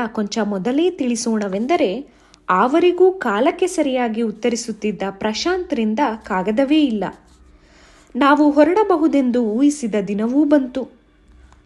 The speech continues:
ಆದರೂ ಕಾಗದವಿಲ್ಲ. ಅಷ್ಟರಲ್ಲಿ ಭಾರತ ಪಾಕಿಸ್ತಾನದ ಯುದ್ಧ ಸಂಭವವಿದೆ ಎಂದು ವರ್ತಮಾನ ಹರಡಿತು. ಪಾಕಿಸ್ತಾನದ ಗಡಿಗಳ ಬಳಿ ಸೇನಾ ಜಮಾವಣೆಯಾಗುತ್ತಿದೆ ಎಂದು,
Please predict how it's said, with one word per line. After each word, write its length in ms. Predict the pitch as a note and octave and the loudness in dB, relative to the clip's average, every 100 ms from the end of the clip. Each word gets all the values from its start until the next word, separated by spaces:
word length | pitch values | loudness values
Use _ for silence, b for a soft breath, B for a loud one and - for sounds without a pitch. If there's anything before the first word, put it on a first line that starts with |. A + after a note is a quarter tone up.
| - | -6
ಆದರೂ 420 | C#4+ D#4+ D#4+ D#4+ | -2 0 2 0
ಕಾಗದವಿಲ್ಲ. 640 | D#4 B3+ A3+ G#3+ G3 F#3 D#3 - _ _ _ b b b b | 0 -2 0 -2 -2 -4 -6 -10 _ _ _ b b b b
ಅಷ್ಟರಲ್ಲಿ 560 | D#4+ - - A#4+ F4 | -2 -2 0 2 4
ಭಾರತ 480 | C4+ G#3+ B3 D#4+ F#4+ F4+ | 2 0 -4 -2 -2 -2
ಪಾಕಿಸ್ತಾನದ 680 | D4 C4+ C4+ - B3 A3+ G#3 | -4 -4 -8 -6 -4 -2 -2
ಯುದ್ಧ 340 | G#3+ C4 D4 F4 | -2 -4 -4 -4
ಸಂಭವವಿದೆ 800 | F4 C4+ A#3+ A3 G#3 G3 G#3 G3+ | -2 -2 0 -2 -2 -4 -2 -2
ಎಂದು 340 | F#3+ F#3+ F3+ | -2 -4 -4
ವರ್ತಮಾನ 560 | F3+ F#3 E4 E4 A#3+ G3+ | -4 -4 -4 -2 -4 -6
ಹರಡಿತು. 600 | C#4+ D#4 D4+ G#3+ F#3+ D#3 - - _ _ _ _ _ _ _ _ _ _ _ _ _ _ | -6 -6 -4 -4 -6 -8 -12 -18 _ _ _ _ _ _ _ _ _ _ _ _ _ _
ಪಾಕಿಸ್ತಾನದ 720 | C#4 D#4 A#4 A#4 - D#4 C#4+ A#3+ | 2 4 4 2 2 0 2 0
ಗಡಿಗಳ 460 | A3 A#3+ C#4 D4 B3+ | 0 0 0 -2 -2
ಬಳಿ 480 | G3+ G3+ C#4+ A#3 C4 | -2 -2 -2 -4 -8
ಸೇನಾ 540 | - - B3 C4+ D#4 E4 | -12 -4 -2 0 2 0
ಜಮಾವಣೆಯಾಗುತ್ತಿದೆ 1200 | A#3 A#3 A#3+ A3+ G#3 F#3+ F3 E3+ F3 - F#3 F#3+ | 0 -2 -2 -2 -2 -2 -4 -6 -8 -6 -2 0
ಎಂದು, 680 | G3+ G#3 A3 D4 F#4 - | 0 0 0 -2 -4 -14